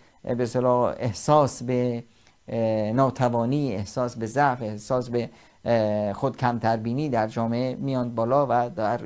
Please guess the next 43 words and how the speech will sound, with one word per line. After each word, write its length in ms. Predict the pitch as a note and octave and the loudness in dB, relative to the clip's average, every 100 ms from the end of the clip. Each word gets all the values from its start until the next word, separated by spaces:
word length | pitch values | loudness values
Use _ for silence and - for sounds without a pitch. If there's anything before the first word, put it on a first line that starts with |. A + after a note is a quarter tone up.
| - | -6
این 360 | G3+ F3+ D3 B2+ - | -2 0 -2 -8 -2
فضای 320 | C3 D3 C#3 | -2 0 -2
بزرگ 380 | B2 B2+ C#3 B2 | -4 -4 -2 -4
جامعه، 480 | A#2 A2+ A#2 C#3 C#3 - _ - | -4 -4 -4 -6 -8 -14 _ -6
اه، 100 | B2+ | -4
سه 160 | - | -2
تا 120 | D3+ C3+ | 0 0
موجودی 480 | A#2+ A#2 C3+ B2+ | 0 -2 -2 0
هستند 380 | A#2 A#2 B2 A#2 | 0 0 -2 -2
که 80 | A2+ | -4
یک 120 | A2 | 0
روابط 380 | A2 G#2+ A2 A#2 | 2 2 0 -2
بسیار 300 | A2 - A#2 | -4 -2 -4
سردی 360 | - C#3 C#3 B2+ | 2 0 2 0
هم 140 | B2 | 0
با 100 | A#2 | -2
خود، 200 | - - | -2 -6
با 160 | A2+ A2+ | -2 -2
هم 180 | A2+ | -2
دیگه 140 | A#2+ A#2 | -2 0
دارن، 260 | A2+ C3 - - - | 0 -2 -4 -16 -10
چطور 340 | - D#3 F#3 D3+ | 2 4 4 2
در 140 | B2 | 0
این 220 | A2+ C3+ | -2 -6
جامعه 340 | A#2+ A2+ A#2 A#2+ | -4 -2 -2 -4
بتونن 420 | A2 A2+ A#2 A#2 - _ - | -4 -4 -4 -6 -18 _ -8
زندگی 460 | A#2+ B2 A2 G#2 G2 | -2 0 0 -2 -6
بکنن؟ 360 | C2+ F#2 F2 E3+ | -8 -12 -10 -2
این 120 | D3+ | 4
هاست 240 | D#3+ D3+ | 4 2
که 160 | D#3 C#3+ - _ - | -4 -8 -10 _ 0
به 400 | C#3+ C3+ C3+ - | 4 4 2 0
ان-، 520 | C3+ B2+ B2+ - B2+ A#2+ | 0 0 -2 -2 -2 4
در 120 | B2+ | 4
معرض 380 | A#2+ C2+ B2+ B2+ | 4 0 0 -2
انواع، 340 | A2+ A#2 A#2+ | -2 2 2
اه، 140 | A#2 A#2+ - - _ - | 2 -4 -12 -20 _ -4
انحرافات 920 | B2 A#2 A2 C#3 C3 B2+ A#2 B2 A#2+ | 2 4 2 2 2 4 2 0 -2
اخلاقی 680 | A#2 G2 G#2+ A#2 G#2+ - B2+ | 0 0 -2 -2 -2 0 -2
و 120 | A2+ | 0
جنایت‌ها 600 | G#2+ G#2 G#2+ G#2 G2+ A#2+ | -2 -2 0 -2 0 2
و 120 | A#2 | 2
غیره 360 | G#2+ A2 A#2 | 0 0 2